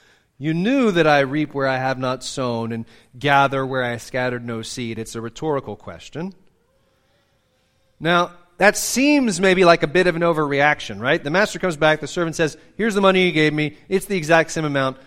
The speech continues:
Take back what's yours." And the master of the house gets really angry.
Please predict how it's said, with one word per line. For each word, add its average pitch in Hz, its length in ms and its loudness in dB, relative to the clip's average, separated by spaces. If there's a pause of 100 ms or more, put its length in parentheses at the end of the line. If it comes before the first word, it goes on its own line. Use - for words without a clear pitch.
(140)
Take 160 260 0
back 147 360 0 (160)
what's 135 260 -6
yours." 180 460 2 (1400)
And 151 460 0 (520)
the 127 140 -6
master 170 440 0
of 143 80 -2
the 131 100 -2
house 135 260 -2
gets 139 200 -10
really 135 240 -4
angry. 175 420 -4